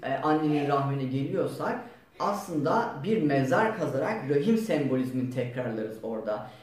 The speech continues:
Ve mesela Hititlerde veya işte çeşitli uygarlıklarda cenin pozisyonunda gömme ritüelleri vardır ve bir küple gömülür. Niye?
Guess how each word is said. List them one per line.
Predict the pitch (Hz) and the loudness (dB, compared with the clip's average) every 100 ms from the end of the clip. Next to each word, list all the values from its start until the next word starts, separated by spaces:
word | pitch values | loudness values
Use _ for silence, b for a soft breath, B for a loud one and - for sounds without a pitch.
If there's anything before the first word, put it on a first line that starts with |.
| B | B
Ve | 147 147 131 | 0 0 0
mesela | 139 143 | -4 -4
Hititlerde | 143 - - 135 131 123 127 | -6 -10 -8 -2 -2 2 2
veya | 120 127 127 - - | 2 2 0 -4 -12
işte | - 113 | -16 -14
çeşitli | - 135 - 135 | -8 -8 -8 -6
uygarlıklarda | 135 127 123 120 - 117 104 170 233 B B 135 | -2 0 0 -2 -4 -6 -4 -2 -4 B B 2
cenin | 151 196 208 | 4 4 4
pozisyonunda | 170 139 131 127 123 | 2 0 -2 -4 -2
gömme | 135 123 120 117 | 2 2 0 -4
ritüelleri | 113 127 117 110 113 | -6 -4 -2 -4 -4
vardır | 117 131 196 | -4 -4 -2
ve | 214 | 0
bir | 220 - | -2 -4
küple | 220 - 139 | -4 0 0
gömülür. | 123 117 107 101 110 | 0 -2 -4 -6 -4
Niye? | 151 220 202 254 | 0 2 2 -2